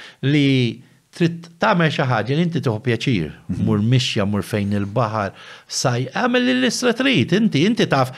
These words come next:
Speaker 1: jiena nafx ngħidilhom, kull bniedem hu uniku. Jien nħobb il-futbol, għandi t-, għandi tort li nħobb il-futbol. Jien naħlom fuq il-futbol, tfani twenty-four hours f'xi ground u no-, u no-,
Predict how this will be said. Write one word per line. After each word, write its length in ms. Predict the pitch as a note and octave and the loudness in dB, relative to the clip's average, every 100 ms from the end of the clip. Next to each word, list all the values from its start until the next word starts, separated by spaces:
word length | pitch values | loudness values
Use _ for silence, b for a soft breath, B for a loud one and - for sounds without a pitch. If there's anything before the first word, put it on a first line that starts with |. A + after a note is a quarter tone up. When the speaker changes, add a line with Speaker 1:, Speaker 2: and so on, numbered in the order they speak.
| B | B
Speaker 1:
jiena 320 | - G3+ A#3 E3+ | 0 2 4 2
nafx 240 | D3 E3+ | 2 2
ngħidilhom, 340 | E3+ F#3+ B2 D3+ | 2 2 2 2
kull 200 | F3 F3 | 2 2
bniedem 360 | G#3+ D#3+ D3+ D3+ | 2 2 2 2
hu 60 | D3 | 4
uniku. 440 | A2 G2 - D#2 C#2+ - b b b b b b - | 2 0 -4 -6 -8 -14 b b b b b b -2
Jien 260 | F3 G3+ C#3+ | 2 4 4
nħobb 380 | C3+ C#3 C3+ C#3+ | 4 2 2 0
il-futbol, 400 | C3 G2+ A2 B2+ | 0 0 2 2
għandi 200 | C#3+ E3 | 4 2
t-, 80 | E3+ - | 0 -2
għandi 220 | D3+ E3 | 0 2
tort 220 | F3 B2+ B2+ | 2 2 2
li 80 | B2 | 0
nħobb 220 | B2 C3 | 0 0
il-futbol. 440 | B2+ G2+ F2 C#2 - B B B | -2 -4 -4 -6 -10 B B B
Jien 140 | A#2+ G3 | 2 4
naħlom 280 | G3+ F#3 E3 | 4 4 2
fuq 100 | D3+ | 2
il-futbol, 320 | D#3 C3+ G#3 | 2 2 2
tfani 320 | F#3 D#3 C#3+ | 2 0 2
twenty-four 460 | D3 C3 B2 B2+ A#2 | 0 0 0 0 2
hours 300 | B2 G#2 - B B B B B | 0 -4 -8 B B B B B
f'xi 300 | - - E3 | -6 2 2
ground 540 | B2 C#3+ C3 A#2 A#2+ D3 | 4 4 6 4 4 4
u 60 | |
no-, 140 | D#3 C#3+ B2+ B - | 4 0 -4 B 2
u 60 | D3+ | 4
no-, 160 | D3+ | 4